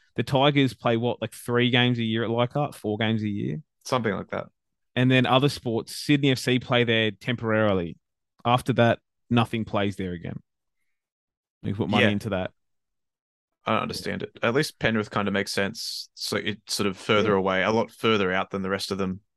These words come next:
Speaker 2: you know?
Speaker 1: A hundred percent. That makes sense. Like, yeah, and maybe a southern stadium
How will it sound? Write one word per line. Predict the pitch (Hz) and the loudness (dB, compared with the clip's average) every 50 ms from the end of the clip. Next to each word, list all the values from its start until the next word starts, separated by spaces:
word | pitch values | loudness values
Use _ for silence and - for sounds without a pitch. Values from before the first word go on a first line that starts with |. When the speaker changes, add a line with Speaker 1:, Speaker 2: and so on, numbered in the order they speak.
| _ _ _ _ _ _ | _ _ _ _ _ _
Speaker 2:
you | 104 101 | -4 -2
know? | 101 104 113 - _ _ | -2 -2 -4 -6 _ _
Speaker 1:
A | 120 123 - - | -12 -12 -10 -6
hundred | 139 156 170 180 165 | -6 -4 -4 -2 -4
percent. | 165 - - 196 151 | -4 -4 -4 -4 -2
That | 117 | 0
makes | 123 131 131 - - | 0 0 0 0 -2
sense. | 156 131 110 - | -2 -2 -2 -2
Like, | 120 113 - - | -4 -2 2 2
yeah, | 123 104 98 - - _ _ - - | 2 2 2 0 -6 _ _ -6 -2
and | 123 123 120 113 - _ _ _ - _ _ - | 0 0 0 0 -2 _ _ _ -20 _ _ 4
maybe | 131 135 135 143 139 135 131 127 127 117 101 - - | 4 6 6 6 6 4 2 2 2 0 -2 -2 -4
a | 123 | -4
southern | - - - 127 120 120 110 117 113 107 | -4 0 2 2 2 4 4 0 0 0
stadium | - - - 117 113 113 110 110 107 107 107 101 95 95 95 | -2 -2 0 2 4 4 4 2 2 2 0 0 -2 -6 -10